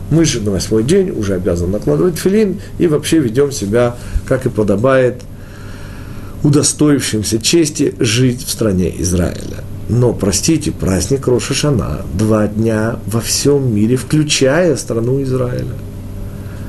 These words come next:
И это значит, что на исходе первого дня Рош ха-Шана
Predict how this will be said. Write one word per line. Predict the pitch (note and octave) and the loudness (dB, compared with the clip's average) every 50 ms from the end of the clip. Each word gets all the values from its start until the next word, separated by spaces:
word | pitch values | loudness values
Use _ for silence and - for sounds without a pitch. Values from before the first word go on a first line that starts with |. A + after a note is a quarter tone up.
| - - - - - - - - - - - - | -8 -10 -10 -10 -8 -8 -8 -8 -8 -6 -2 2
И | D3 | 2
это | D3+ D3 D3 C#3 | 4 4 4 2
значит, | B2 B2+ D3 E3+ F3 F3+ F3 F3 - C3 A#2+ A#2+ - - | 2 2 2 4 2 2 2 2 2 0 0 0 -4 -10
что | - - - B2+ B2+ | -6 -2 0 2 2
на | C3 C3 | 2 2
исходе | B2 G#2 - - - E3 E3+ D#3 D#3+ - | 2 0 0 2 2 2 4 2 0 -2
первого | - - - D3+ D#3 D3+ D3 C3+ B2+ B2 B2 | 0 2 2 4 4 4 4 2 2 2 2
дня | G#2+ G2+ A2+ A#2 A#2+ A2+ F#2 - - - - | 0 0 0 0 0 0 -2 -4 -8 -8 -2
Рош | F#2+ A2 C3 B2 - - | 0 2 2 2 0 -2
ха-Шана | A2+ - - D#2 C#2+ A#1+ A1 - | -4 -4 -4 -4 -4 -6 -6 -8